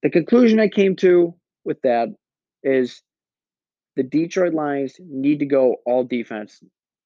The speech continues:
next draft. Now, it's probably over-exaggerated. Probably take an O-lineman probably later rounds, or, you know, wide receiver. Who knows with Marvin Jones le-, probably leaving, as he didn't commit to the Lions next year. He said, "We'll see," um,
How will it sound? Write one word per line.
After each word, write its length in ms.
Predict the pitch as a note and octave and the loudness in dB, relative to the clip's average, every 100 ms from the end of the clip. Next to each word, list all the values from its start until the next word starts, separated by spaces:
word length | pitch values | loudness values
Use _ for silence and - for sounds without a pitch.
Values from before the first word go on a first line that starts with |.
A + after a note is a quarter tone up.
| _ _ - | _ _ -10
next 300 | A#2+ G#2+ - | -10 -10 -10
draft. 360 | A2+ - _ F#3 A3 | -12 -12 _ -20 _
Now, 260 | - F#3 E3 | -8 -6 -6
it's 80 | E3 | -6
probably 220 | G3 E3 | -4 -2
over-exaggerated. 640 | C3+ A#2+ B2 A#2 A#2 A#2 | -2 -2 0 -2 0 -4
Probably 260 | A2+ B2 A#2 | -4 -6 -4
take 260 | - A#2 _ _ _ _ - | -4 -6 _ _ _ _ -14
an 100 | C3 - | -8 0
O-lineman 1400 | A2+ A2+ G#2+ G#2 G#2 G#2 E2+ - _ - A#2+ G2+ G#2 G2+ | 0 2 -2 -4 -6 -6 -8 -14 _ -10 -4 -2 -2 -4
probably 500 | - G#2 G2 G#2 G2+ F#2+ | -2 0 4 4 4 0
later 320 | G2+ G#2+ G#2 | -2 0 0
rounds, 260 | G#2 G#2+ A2+ | -2 -2 -2
or, 520 | - G#3+ G#3 G3 E3 | 2 4 6 6 2
you 60 | G3 | 0
know, 260 | D3+ B2+ _ - | 0 0 _ -6
wide 200 | C3+ C3 | -4 -4
receiver. 260 | B2 C3+ - _ - | -6 -10 -10 _ -8
Who 100 | F3 | -6
knows 240 | B2+ - | -4 -8
with 120 | - B2 | -10 -8
Marvin 260 | A#2 A2+ | -8 -6
Jones 300 | G#2+ A2+ A2 | -8 -8 -8
le-, 80 | G#2+ - | -10 -4
probably 400 | C3+ A2+ A2 G#2 | 0 0 0 -4
leaving, 360 | A2+ A2+ A2+ B2+ - _ - | -4 -4 -6 -12 -18 _ -4
as 160 | B2 A#2+ | -2 0
he 140 | A#2 | 0
didn't 280 | C#3+ C#3 B2 | 2 0 0
commit 460 | C#3 B2 A#2+ A2 - - _ _ _ _ - | -4 0 0 -2 -8 -20 _ _ _ _ 2
to 300 | B2+ A#2+ A#2 | 4 4 0
the 60 | A#2 | -2
Lions 340 | A#2 A2+ A2 | -2 -4 -4
next 180 | A2+ - | -8 -6
year. 120 | A2+ | -4
He 80 | A2 | -4
said, 180 | - A2 - | -6 -8 -2
"We'll 220 | E3+ E3 | 0 0
see," 360 | - E3 A2+ - - _ _ - | 0 0 0 -4 -18 _ _ -8
um, 440 | A#2 A2+ A2+ A2 | -4 -4 -6 -10